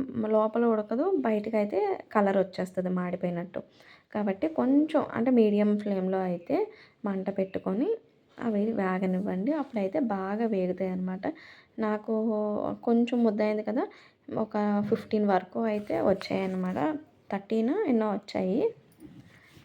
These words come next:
ఇంకా వాళ్ళు ఇప్పుడు ఇలాంటివి ఏంటంటే ఒక ఫోర్, ఫైవ్ తిన్నా సరే, అంటే తినే పిల్లలు అయితే ఇష్టంగా అన్నీ తినేస్తారు. మా బాబు అయితే తినడానికి కొంచెం అతి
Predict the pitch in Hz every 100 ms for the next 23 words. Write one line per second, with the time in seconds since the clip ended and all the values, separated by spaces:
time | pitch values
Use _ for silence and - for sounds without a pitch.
0 | - - - _ _ _ - - _ -
1 | - 285 277 269 269 285 320 302 - -
2 | _ 269 269 262 254 240 254 262 262 254
3 | 254 254 262 277 233 240 262 - 254 262
4 | 269 277 269 269 254 254 254 247 240 294
5 | - 277 - 247 247 277 254 254 247 233
6 | 277 269 - 240 247 220 226 226 214 208
7 | - 202 - - - _ 214 214 220 214
8 | 220 220 214 254 220 208 214 220 - 202
9 | 202 196 190 185 180 170 185 - _ _
10 | - - 190